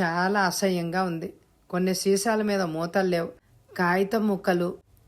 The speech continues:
చిందరవందరగా పడున్నాయి. సీసాకి సీసాకి మధ్య సాలగుళ్ళు అల్లుకొనున్నాయి.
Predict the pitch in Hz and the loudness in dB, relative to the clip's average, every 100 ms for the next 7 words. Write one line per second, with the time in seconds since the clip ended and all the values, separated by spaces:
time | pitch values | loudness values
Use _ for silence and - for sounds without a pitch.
0 | - - 190 208 226 214 185 190 185 185 | -14 0 2 2 2 2 2 2 2 0
1 | 240 - 170 170 175 165 202 - - - | -4 -2 -2 0 -2 -2 -6 -16 -18 -6
2 | 226 226 254 233 247 233 202 190 208 196 | -4 -2 0 -2 -2 -2 -2 0 0 0
3 | 208 185 165 185 - 170 160 196 202 214 | 0 -2 -2 -4 -4 -2 0 0 0 0
4 | 202 156 165 170 185 170 165 165 | 2 0 -2 -2 0 0 -4 -6